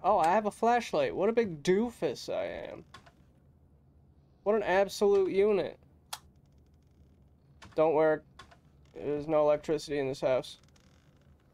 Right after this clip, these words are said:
Content not available in the demo version of the game. Okay. Soon there will be a celebration of the day when the residents expelled the last witch from the city. Oh, we're dealing with witches.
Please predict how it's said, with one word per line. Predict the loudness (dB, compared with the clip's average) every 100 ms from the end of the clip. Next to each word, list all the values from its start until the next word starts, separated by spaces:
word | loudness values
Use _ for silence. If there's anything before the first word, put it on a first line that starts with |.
| _ _ -20 -20 -18 -16 -16 -18 -20 _ _ -20 -20 -20 -20 -20 -18 -16 -16 -6
Content | 0 0 2 2
not | 4 2
available | 4 2 2 0
in | -2
the |
demo | 0 0 0
version | -2 -4 -4
of | -6
the |
game. | -4 -6 -8 -10
Okay. | -12 -6 -6 -6 -10 -20 -20 -20 -20 _ _ -20 -20 -20 -20 -20 -20 -20 _ _ -20 -20 -20 _ -20 _ _ _
Soon | -6 2 4 4
there | 4
will | 4
be | 2
a |
celebration | 4 2 4 2 2 2
of | 0
the | 2 4 4 4 2
day | 2 2 4 4
when | 4 2
the | 4
residents | 4 2 2 0 0
expelled | -8 -8 0 2 2 2
the | 4
last | 4 4 0 0
witch | 2 2
from | -6 -6
the | -6
city. | 0 0 2 2
Oh, | 2 2
we're | 0
dealing | -4 0 2 4 2
with | 0
witches. | -2 0 0 0 -4 -4 -6 -10 -12 -14